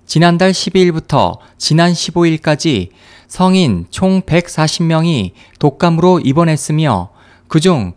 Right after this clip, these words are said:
백삼 명이 사망했습니다. 올 들어 홍콩에서 발생한 독감 사망자 수는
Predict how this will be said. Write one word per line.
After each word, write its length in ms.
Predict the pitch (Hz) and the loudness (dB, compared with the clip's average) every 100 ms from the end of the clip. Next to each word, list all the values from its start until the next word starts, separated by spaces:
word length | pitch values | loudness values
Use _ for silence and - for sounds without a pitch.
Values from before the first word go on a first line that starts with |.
| _ | _
백삼 500 | - 160 175 - 180 | -2 -2 -2 -6 -2
명이 260 | 180 170 185 | 0 2 0
사망했습니다. 1080 | 180 175 170 160 143 143 123 107 92 87 110 _ _ _ _ _ _ _ - _ _ - | -2 -2 -2 -2 -4 -4 -2 0 -2 -4 -14 _ _ _ _ _ _ _ -20 _ _ -2
올 180 | 151 180 | 2 2
들어 420 | 196 185 101 90 | 2 2 2 -2
홍콩에서 500 | 185 190 202 190 190 | -2 -2 0 0 0
발생한 480 | 180 175 - 180 196 | 0 0 0 0 0
독감 380 | 180 139 - 185 | -2 -4 0 -2
사망자 480 | 175 180 175 170 165 | 0 -2 0 0 -2
수는 500 | - 160 131 92 | -2 -2 0 -2